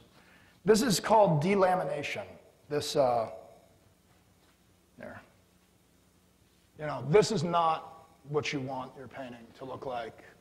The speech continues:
if ever the client needs to roll it up. Or, and again, it's something to be aware of. Like Philip de Laszlo, one of the greatest portraitists, he used zinc white for these huge impastos. People have left his paintings on the wall because they're good. They're in good shape.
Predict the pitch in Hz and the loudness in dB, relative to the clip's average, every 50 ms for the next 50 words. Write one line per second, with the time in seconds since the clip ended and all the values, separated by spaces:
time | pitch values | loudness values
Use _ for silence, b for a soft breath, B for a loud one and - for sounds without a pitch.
0 | _ _ - - - - 143 151 - - - - - - 165 156 139 139 139 135 | _ _ -20 -20 -16 -8 -8 -8 -8 -8 -18 -20 -10 -4 -2 -2 -2 -2 -6 -8
1 | - - - 135 127 127 123 123 123 117 - - - 113 120 120 113 117 117 120 | -8 -8 -8 -6 -6 -6 -8 -8 -10 -12 -12 -12 -10 -8 -8 -6 -6 -4 -2 -4
2 | 117 - - 123 120 B B B B B B B B 285 311 320 330 294 247 - | -4 -4 -6 -12 -14 B B B B B B B B 4 4 6 4 4 2 0
3 | - - 277 262 262 254 240 - - 226 220 220 202 190 185 160 143 135 127 127 | -2 -4 -4 -2 -2 -2 -2 -2 -2 0 2 2 4 4 2 2 0 -4 -6 -8
4 | 135 139 135 - - - 180 170 156 - 170 160 170 185 190 190 160 170 180 170 | -10 -10 -12 -8 -2 2 4 4 4 2 2 4 4 4 4 2 0 2 2 4
5 | 170 165 156 156 147 139 127 127 139 156 165 156 160 151 - - - 175 165 160 | 4 4 2 2 -2 -4 -6 -2 0 2 2 2 2 0 -2 -6 -4 -4 -4 -2
6 | - 170 165 160 151 - - B B B B B - - 233 226 226 226 214 165 | -4 -4 -4 -4 -4 -6 -10 B B B B B 2 6 6 8 8 8 6 4
7 | - 202 196 185 127 165 165 156 156 160 - - 143 135 127 - - - 220 214 | 4 0 -2 -2 -2 0 0 0 0 -2 -6 -10 -12 -12 -12 -8 -2 0 0 2
8 | 185 185 160 120 - 156 160 165 - - - 156 147 143 - - 175 160 165 147 | 2 2 0 -2 -6 -6 -6 -6 -8 -10 -10 -10 -10 -10 -10 -8 -4 -2 -2 -2
9 | 120 127 151 160 - - 170 151 - - 143 160 156 151 151 143 147 147 143 135 | 0 2 2 2 0 -2 -10 -10 -8 -4 -4 -4 -2 -2 -2 -4 -4 -4 -2 -2
10 | 143 139 139 139 139 139 139 131 - 135 117 - 139 135 127 135 131 131 127 127 | 0 0 2 2 2 0 -2 -4 -6 -10 -8 -8 -6 -4 -2 0 0 0 0 -2
11 | - - - - - 247 254 240 220 190 185 170 147 - - - - 101 - | -6 -10 -8 0 2 4 4 6 6 6 6 4 4 2 0 0 -2 -4 -8